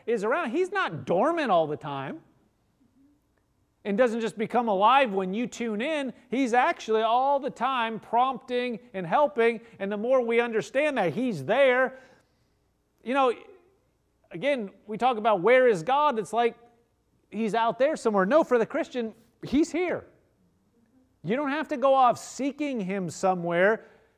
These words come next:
You, you bow, you put your, um, heart in the right place, but He is here. Now. For the Christian, He's here now, and He was there today,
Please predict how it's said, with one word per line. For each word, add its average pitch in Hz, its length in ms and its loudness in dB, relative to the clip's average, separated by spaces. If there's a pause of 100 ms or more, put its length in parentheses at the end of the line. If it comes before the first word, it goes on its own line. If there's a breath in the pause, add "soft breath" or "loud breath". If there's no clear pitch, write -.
(360 soft breath)
You, 220 400 -4 (100)
you 202 220 -4
bow, 190 300 4
you 185 240 -6
put 202 360 -2
your, 165 400 0
um, 139 300 0 (260)
heart 269 380 4
in 269 60 -14
the 247 100 0
right 196 280 4
place, 190 520 -2 (220 soft breath)
but 208 300 4 (160)
He 277 420 2
is 196 240 2
here. 269 340 -2 (2250)
Now. 233 500 0 (1300)
For 247 120 2
the 240 60 2
Christian, 339 420 -2
He's 247 200 -4
here 254 200 -4
now, 311 240 -6
and 254 100 -6
He 262 60 -4
was 262 240 -4
there 262 160 4
today, 262 440 -2